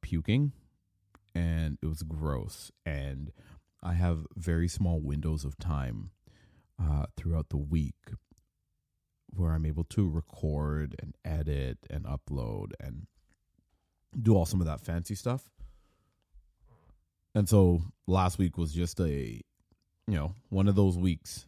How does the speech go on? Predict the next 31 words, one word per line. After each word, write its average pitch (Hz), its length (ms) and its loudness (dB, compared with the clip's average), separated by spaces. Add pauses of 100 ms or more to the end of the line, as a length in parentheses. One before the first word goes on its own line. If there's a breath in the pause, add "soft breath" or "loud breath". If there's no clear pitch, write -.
(100)
<laughs> - 140 -2
Y'all 92 400 6
know 90 100 4
what 82 160 0
it 78 100 -4
is. 73 280 -2
If - 140 -8
you 87 120 -2
got 87 200 -2 (1200 loud breath)
a 101 220 6
kid 95 600 4 (300)
and 90 160 2
you're 82 80 2
just 82 220 -2
a, 78 60 0 (220)
you 87 160 4
lead 87 280 4
a 80 40 0
busy 85 340 2
life, 85 360 2
such - 220 -4
as 80 100 0
my 73 140 -2
wife 78 280 -2
and 57 140 -6
I 78 160 0
do, 71 320 -2 (540 soft breath)
uh, 71 160 -2
sometimes 87 520 2
the 85 120 -4
extracurriculars 76 1300 -4